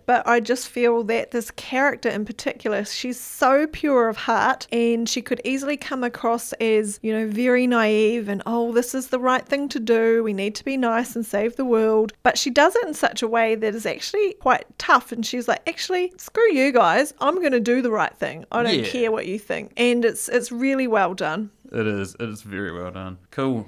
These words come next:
Speaker 2: On to your fourth question.
Speaker 1: Okay, so Wonder Woman has a range of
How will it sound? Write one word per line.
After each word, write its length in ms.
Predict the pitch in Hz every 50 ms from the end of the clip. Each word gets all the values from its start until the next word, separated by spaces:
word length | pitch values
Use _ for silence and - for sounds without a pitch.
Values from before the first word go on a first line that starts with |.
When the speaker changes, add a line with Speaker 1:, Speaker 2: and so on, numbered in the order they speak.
| - -
Speaker 2:
On 80 | 127 123
to 160 | - - 123
your 420 | 117 120 120 123 123 123 123 120
fourth 320 | 120 - - 135 117 - -
question. 460 | - 139 135 - - - - 208 175 - _ -
Speaker 1:
Okay, 380 | 277 302 - 302 285 294 262 262
so 280 | 262 - 254 247 240
Wonder 560 | 240 240 247 254 285 294 294 302 277 254 247
Woman 400 | 233 226 226 233 220 226 240 294
has 300 | 285 247 233 247 233 214
a 80 | 226 220
range 560 | 214 220 226 226 233 240 240 247 240 233 208
of 220 | 220 214 196 -